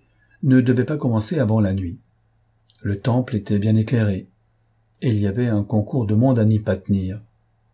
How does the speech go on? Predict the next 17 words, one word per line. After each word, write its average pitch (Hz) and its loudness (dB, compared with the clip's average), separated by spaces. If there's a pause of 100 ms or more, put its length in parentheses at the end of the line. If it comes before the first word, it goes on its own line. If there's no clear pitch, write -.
(160)
Nous 110 0
aperçûmes 127 0
en 104 0
entrant 127 -4 (300)
trois 123 -6
prêtres 123 -4
debout 110 2
et 123 4
rangés 101 0
côte 98 -6
à 98 0
côte 120 -4
dans 127 -2
une 104 -2
espèce 117 -2
de 110 -4
tribune 113 -2